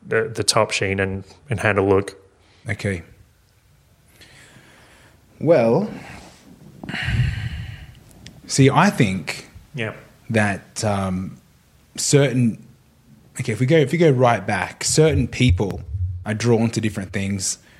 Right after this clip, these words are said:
Speaker 2: different interests that attract them from a, from a young age.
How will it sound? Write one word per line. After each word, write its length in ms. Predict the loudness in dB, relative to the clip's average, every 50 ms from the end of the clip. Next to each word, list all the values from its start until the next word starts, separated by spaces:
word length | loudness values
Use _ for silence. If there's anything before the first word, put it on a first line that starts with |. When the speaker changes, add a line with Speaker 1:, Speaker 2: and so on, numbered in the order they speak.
| _ _ -4 0
Speaker 2:
different 300 | 2 2 4 2 0 2
interests 640 | 4 4 4 4 4 4 2 2 2 0 -2 -2
that 340 | 0 0 0 0 -2 -4 -10 -12
attract 500 | -8 -4 0 2 2 2 2 0 -2 -4
them 160 | -4 -4 -4
from 220 | -6 -4 -2 0
a, 200 | 0 0 -2 -4
from 160 | -2 0 0
a 40 | 2
young 280 | 4 4 4 4 4 4
age. 540 | 2 2 0 0 -2 -4 -6 -8 -10 -10